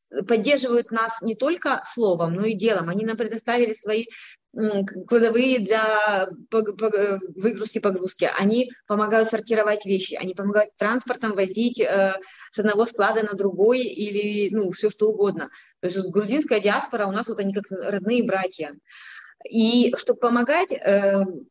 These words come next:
нам нужна помощь, э, нужна помощь. Те, кто уже и приехали, активно помогают. Они помогают на сортировке вещей, на упаковке вещей. Они помогают, э, с детками, потому что те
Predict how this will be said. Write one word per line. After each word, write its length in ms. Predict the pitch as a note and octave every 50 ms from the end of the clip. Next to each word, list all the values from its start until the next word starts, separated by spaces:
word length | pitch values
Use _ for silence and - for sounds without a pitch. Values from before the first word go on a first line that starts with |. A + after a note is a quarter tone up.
| _ _ _ _ _
нам 340 | - F#3 E3+ F#3 A3 B3 C4 C#4
нужна 260 | D4 D4+ - C#4+ C4
помощь, 340 | - F#3+ F3 D#3+ D3+ - -
э, 340 | - - E3 F#3 F#3+ F#3+ F#3+
нужна 240 | G#3 A3+ A#3+ C4+ A#3+
помощь. 360 | - G3+ E3+ D#3+ - - - - - - - - _ _ _ _ _ _
Те, 160 | - C#4 C#4+
кто 160 | C#4+ C#4 C4+
уже 160 | B3+ B3 C4 A#3+
и 40 |
приехали, 580 | A3+ - A3 A3+ B3 C4 C4 C4+ A#3 A3 A3+ A3 -
активно 460 | - - - - - B3 A#3+ A#3+ A#3
помогают. 480 | A3 A3+ A3 G#3+ G3 G#3 G3 F3+ E3+ E3+
Они 120 | E3+ F#3
помогают 380 | F#3 G3+ G3 G#3 G#3 A3+ A#3+ A#3+
на 60 | A#3
сортировке 580 | A#3+ A#3+ A3 - - A3 G#3 G#3 - - - F#3
вещей, 380 | F3 F#3 - - A3 G#3+ G3
на 140 | F#3+ F#3+ G3
упаковке 520 | G3 - G3+ G3 - A3+ A3+ - - G3+ F3+
вещей. 500 | F3+ F#3+ G3 - - F3+ D#3 D3+ D#3 - - - - - - - - -
Они 260 | - - F3 F#3+ A3+ B3
помогают, 800 | B3 A#3 A#3 A#3 A3+ G#3+ G#3+ G#3+ A3+ A#3+ B3 B3 A#3+ B3 - B3
э, 220 | - - F#3+ G3+
с 280 | G3 - A3+ A3 G#3+ G#3
детками, 540 | F3 F#3+ A3 A3 A3 - - F#3+ E3+ E3+
потому 260 | E3+ - E3 - F#3 F#3
что 120 | - F#3+ - - _ _
те 200 | - A#3 A3 A3+